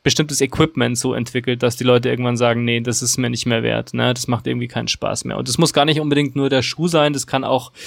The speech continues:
was weiß ich, die Uhr sein, die immer teurer wird oder immer mehr Sachen kann, die man gar nicht braucht, weil man sie nicht mehr versteht oder so. Also diese Richtung, da sind wir Gott sei Dank jetzt noch nicht, aber da kann's natürlich auch hingehen. Und insofern,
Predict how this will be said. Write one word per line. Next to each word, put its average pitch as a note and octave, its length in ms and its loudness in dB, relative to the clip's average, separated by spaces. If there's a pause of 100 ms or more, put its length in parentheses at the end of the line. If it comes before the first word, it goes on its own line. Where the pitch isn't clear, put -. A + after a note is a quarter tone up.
(400)
was B2 180 0
weiß C3 160 0
ich, D3 120 0
die C#3+ 140 0
Uhr D3+ 400 6
sein, C#3 320 4
die C3+ 80 2
immer C3 240 0
teurer C3 400 2
wird B2+ 360 0
oder B2+ 180 2
immer C#3 260 2
mehr C3 280 2
Sachen C#3 280 2
kann, C3 180 2
die C3 80 4
man B2+ 200 2
gar B2 100 2
nicht B2+ 180 -6
braucht, A#2+ 320 0
weil B2+ 80 -2
man B2 120 0
sie B2 80 0
nicht B2 120 -2
mehr B2 100 -2
versteht C3+ 420 0
oder B2+ 220 2
so. B2+ 280 2 (420)
Also B2 200 2
diese C#3 320 2
Richtung, B2 260 -2
da A#2+ 140 4
sind D3 140 2
wir E3+ 120 4
Gott D#3+ 140 2
sei D#3+ 120 -2
Dank D#3 140 0
jetzt D#3+ 180 -2
noch D#3 120 2
nicht, E3 220 0
aber B2+ 140 4
da B2+ 100 2
kann's C#3+ 260 0
natürlich C#3 440 0
auch D3 180 2
hingehen. A#2 360 0
Und A#2+ 140 -2
insofern, C#3 540 2